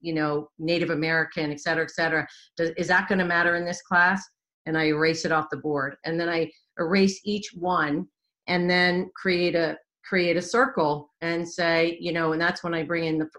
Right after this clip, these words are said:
idea of oneness for the first time. And, and, you know, I think at first the men, do, they don't know what, what hit them, you know, they just, um, th-, they are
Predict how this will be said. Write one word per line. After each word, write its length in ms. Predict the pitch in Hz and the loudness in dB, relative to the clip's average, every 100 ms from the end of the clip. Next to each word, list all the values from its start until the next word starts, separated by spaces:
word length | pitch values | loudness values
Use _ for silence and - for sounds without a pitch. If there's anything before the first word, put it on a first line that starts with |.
| - | -2
idea 320 | 160 156 165 | -2 0 0
of 100 | 147 | 0
oneness 460 | 147 165 170 156 156 | 0 0 2 -2 -4
for 100 | 151 | -8
the 140 | 147 - | -8 -4
first 240 | 156 147 | -4 -4
time. 380 | 160 147 139 131 _ _ _ _ _ - | -4 -2 -2 -8 _ _ _ _ _ -4
And, 600 | 190 175 170 170 165 165 - _ _ _ _ - | 0 2 2 2 0 -2 -8 _ _ _ _ -2
and, 340 | 185 180 185 185 - | 0 2 0 -4 -2
you 100 | 208 | 2
know, 220 | 190 185 | 4 4
I 140 | 185 202 | 2 2
think 200 | 254 262 | 2 2
at 160 | 233 | 0
first 480 | - 214 226 254 - | 2 4 4 2 -2
the 80 | 208 | 0
men, 360 | 190 196 196 196 | 2 4 4 4
do, 200 | 202 190 - - | 2 2 -2 -4
they 120 | 190 | 2
don't 200 | 196 202 | 4 6
know 100 | 196 | 6
what, 200 | 180 - _ _ _ | 2 -2 _ _ _
what 260 | - 170 180 | -8 -2 0
hit 240 | 180 185 | 2 -2
them, 220 | - 135 143 | -2 -4 0
you 80 | |
know, 260 | 147 151 156 | 0 2 2
they 160 | 156 151 | 0 0
just, 320 | 170 - - | -2 -4 0
um, 560 | 160 156 147 147 147 - - | 2 2 2 0 -2 -8 -10
th-, 140 | 156 147 | -8 0
they 200 | 160 160 | 4 6
are 460 | 156 156 147 147 | 6 4 2 0